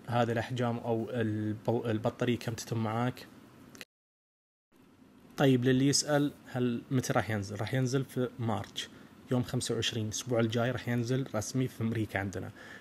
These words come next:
والكيبورد راح ينزل تقريبًا في مي، لا، مية في المية في مي، لكن محدد، ما حددوا الوقت، يعني يمكن على نهاية رمضان كذا تقريبًا. طيب، لو نشوف السعودية متى ينزل، ننزل تحت، نضغط على العلم هنا، بما نحن في أمريكا، ونضغط على السعودية.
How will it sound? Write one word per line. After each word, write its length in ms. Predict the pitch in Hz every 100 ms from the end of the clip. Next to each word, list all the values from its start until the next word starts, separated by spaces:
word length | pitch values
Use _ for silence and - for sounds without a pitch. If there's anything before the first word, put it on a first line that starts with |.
| -
والكيبورد 500 | 120 113 135 127 139
راح 180 | 127 110
ينزل 260 | 127 127 131
تقريبًا 400 | - 127 127 123
في 160 | -
مي، 240 | 120 113 95 - - - 107 107
لا، 120 | 110
مية 200 | 107 123
في 80 | 113
المية 240 | 123 120 110
في 120 | 117
مي، 160 | 107
لكن 340 | 104 113 - 117
محدد، 460 | 113 147 135 143
ما 120 | 139 135
حددوا 300 | 131 123 107
الوقت، 320 | 101 98 - - - - -
يعني 140 | 160
يمكن 200 | 165 160
على 140 | 143
نهاية 180 | 135 131 117
رمضان 300 | 110 101 98
كذا 180 | - -
تقريبًا. 340 | 104 98 104 - - - - - - -
طيب، 180 | - 117
لو 180 | 127 131
نشوف 280 | 127 - 127
السعودية 340 | - 135 117
متى 180 | 107 -
ينزل، 320 | 104 104 127 135 -
ننزل 260 | 107 113
تحت، 300 | 110 104 127 131 -
نضغط 280 | 107 107 107
على 120 | 104
العلم 320 | 110 117 123
هنا، 280 | 117 127 139 - - - - -
بما 100 | 104
نحن 220 | 104 110
في 60 | 107
أمريكا، 420 | 110 110 - 139 - - - -
ونضغط 280 | 110 117 117
على 60 |
السعودية. 500 | 123 - 120 107 101